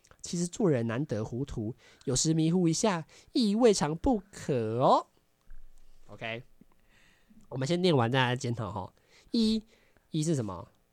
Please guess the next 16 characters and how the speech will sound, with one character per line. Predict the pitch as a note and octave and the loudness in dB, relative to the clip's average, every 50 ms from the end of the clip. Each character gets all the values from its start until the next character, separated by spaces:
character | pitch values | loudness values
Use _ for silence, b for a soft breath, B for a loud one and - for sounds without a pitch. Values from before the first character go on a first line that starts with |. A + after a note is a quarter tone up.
| _ _ _ | _ _ _
看 | - C#3+ | -20 -18
一 | B2 | -18
下， | - A#2 - _ _ _ _ _ _ _ _ _ _ _ _ _ _ _ _ _ _ _ _ _ _ _ _ | -18 -18 -20 _ _ _ _ _ _ _ _ _ _ _ _ _ _ _ _ _ _ _ _ _ _ _ _
多 | A#3+ A#3+ B3+ | 4 6 6
洗 | B3+ - - - G2+ E2+ | 6 6 2 0 -4 -6
一 | G2+ A#2+ | -8 -8
次 | - - G3+ D3+ | -4 -2 -2 -2
澡， | C3 - G#2 F2+ - G#2+ | -2 -4 -8 -10 -10 -16
这 | - - D3 C#3+ | -12 -8 -8 -8
个 | C3 B2 | -6 -8
是 | G#2+ - C3+ B2+ | -8 -8 -10 -10
怪 | - - B2 | -8 -8 -8
怪 | A2+ B2 A2 | -6 -6 -8
的 | G2+ | -8
人 | F2 D#2 C#2 F#2+ | -10 -12 -14 -16
吧？ | A2+ A2 - | -18 -18 -20